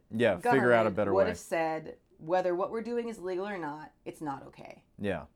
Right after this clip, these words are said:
Speaker 2: And we need to fix it."
Speaker 1: Yeah, and, and you know, I think, um, I,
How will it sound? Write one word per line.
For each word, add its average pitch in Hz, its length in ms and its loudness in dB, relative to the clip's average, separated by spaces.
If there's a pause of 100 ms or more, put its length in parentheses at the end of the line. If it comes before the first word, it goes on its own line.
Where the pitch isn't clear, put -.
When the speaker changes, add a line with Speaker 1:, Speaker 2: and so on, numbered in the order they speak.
(100)
Speaker 2:
And 170 100 -10
we 165 80 -6
need 147 160 -8
to - 60 -20
fix - 300 -20
it." - 120 -18 (640)
Speaker 1:
Yeah, 156 240 8
and, 165 240 4
and 196 240 2
you 196 80 -2
know, 190 80 8
I 165 120 8
think, 190 360 0
um, 110 380 6 (1040)
I, 101 180 -12